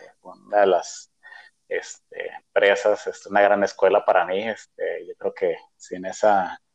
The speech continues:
sin esa fortuna de trabajar ahí, yo creo que no estaría donde estoy. Este, pero como esas, como esas experiencias, esas actividades, te digo, sin saberlo, poco a poco van formando, que es lo que te decía ahorita, este, te van preparando. Este, por ejemplo,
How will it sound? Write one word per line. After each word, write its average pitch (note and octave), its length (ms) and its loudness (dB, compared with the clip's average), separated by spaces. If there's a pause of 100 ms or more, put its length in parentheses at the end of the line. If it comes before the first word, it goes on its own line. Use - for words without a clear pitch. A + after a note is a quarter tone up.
(680)
sin F#2 380 -6
esa A2+ 360 2
fortuna G#2+ 480 4
de G#2+ 60 6
trabajar F#2+ 420 4
ahí, G#2+ 180 6
yo G#2+ 120 4
creo A2+ 120 0
que G#2 120 -2
no G2+ 80 -4
estaría G#2+ 320 2
donde G#2 180 0
estoy. A#2 480 2
Este, F2+ 800 -6 (340)
pero - 240 -8
como A2 320 4
esas, - 460 2 (400)
como A2+ 180 2
esas B2 200 4
experiencias, A2 580 2
esas - 140 2
actividades, A2+ 680 6
te A2 80 2
digo, G2 240 2
sin G#2 240 -4
saberlo, A2 540 4
poco C3 240 6
a B2 100 4
poco B2+ 300 4
van B2+ 120 4
formando, B2 460 2
que A2 140 -4
es G#2+ 40 -4
lo A#2+ 80 4
que - 160 -10
te G2 80 -6
decía A2 200 -4
ahorita, A2+ 400 -2 (160)
este, - 340 -18
te - 140 -10
van F#2+ 160 -6
preparando. B2+ 500 0
Este, G#2 300 -2 (100)
por - 120 -6
ejemplo, - 140 -20